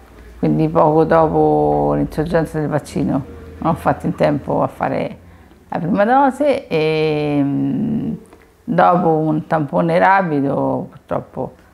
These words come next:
ho scoperto di essere stata affetta e la mia reazione è stato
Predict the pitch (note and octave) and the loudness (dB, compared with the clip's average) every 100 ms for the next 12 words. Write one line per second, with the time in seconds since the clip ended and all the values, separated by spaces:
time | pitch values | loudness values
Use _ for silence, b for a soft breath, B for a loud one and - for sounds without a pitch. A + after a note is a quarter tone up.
0 | _ - F3 - D3 D3+ - D#3 D3 D3+ | _ -10 -10 -6 -2 -2 -2 -6 -4 -4
1 | - C#3+ - F3+ F#3+ - D#3+ D#3+ - D3 | -6 -10 -2 0 0 0 -2 -2 -6 -6
2 | C#3 D#3 - B - - E3 E3 E3+ F3+ | -4 -8 -10 B -10 -4 -2 0 0 0
3 | - E3 D3 - D3+ D3 - | -4 -4 -4 -4 -6 -6 -8